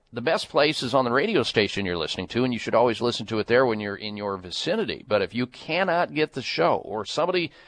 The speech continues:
that you know in your life you think could benefit from this show, listening into the show, whether it be a relative or a friend, uh, invite them to go to my website at Doctor Bob Martin dot com. There you will find the show, live streaming audio. Just in the, look in the right, upper right-hand corner,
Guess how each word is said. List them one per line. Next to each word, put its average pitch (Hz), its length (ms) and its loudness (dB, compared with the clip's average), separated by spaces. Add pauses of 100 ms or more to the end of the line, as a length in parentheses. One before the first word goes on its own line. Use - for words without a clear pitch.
(160)
that 123 160 0
you 139 180 -4
know 147 220 4
in 156 60 4
your 143 100 2
life 170 260 4
you 139 120 0
think 151 260 -2
could 143 180 -4
benefit 147 480 0
from 92 360 0
this 92 220 0
show, 87 300 2
listening 90 420 -2
into 82 140 -4
the 80 120 -6
show, 87 240 0
whether 95 200 -4
it 98 60 -6
be 104 120 -4
a 98 40 -2
relative 120 560 2
or 87 80 -2
a 82 60 -4
friend, 160 400 0 (800)
uh, 95 240 2
invite 120 420 0
them 127 160 0
to 113 60 -2
go 120 100 2
to 117 80 2
my 107 140 4
website 110 500 2
at 101 100 -2
Doctor 98 300 2
Bob 92 300 2
Martin 90 320 -2
dot 80 280 -2
com. 143 360 0
There 90 120 0
you 90 120 -6
will 92 100 -2
find 113 320 0
the 170 60 -4
show, 101 280 2
live 113 520 2
streaming 143 340 -4
audio. 160 400 -4
Just - 300 -12
in 95 100 -6
the, 87 80 -6
look 110 240 -4
in 107 80 -6
the 85 80 -8
right, 98 360 -4 (180)
upper 135 200 -2
right-hand 160 380 0
corner, 131 320 0